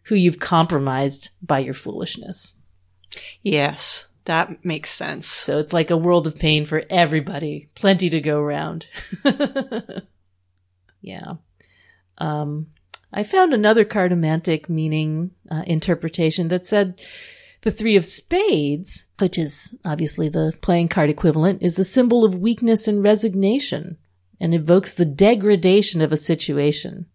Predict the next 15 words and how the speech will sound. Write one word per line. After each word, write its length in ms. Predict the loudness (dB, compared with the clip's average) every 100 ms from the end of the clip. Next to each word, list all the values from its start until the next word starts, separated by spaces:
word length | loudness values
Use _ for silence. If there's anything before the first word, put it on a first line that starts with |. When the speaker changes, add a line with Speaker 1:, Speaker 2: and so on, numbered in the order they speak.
| -4
Speaker 1:
and 180 | 0
that 140 | 2 2
its 160 | 0 2
negative 420 | 2 4 4 4
aspects 540 | 4 2 0 -4 -2
can 300 | -4 0 2 2
be 100 | 2
balanced 400 | 4 4 2 2
by 160 | 2
other 240 | 4 2 0
cards, 480 | -4 -4 -4 -2
like 160 | -4 0
a 60 | 0
short-term 600 | 4 2 2 -2 0 2
disease. 720 | 2 4 2 2 -2 -6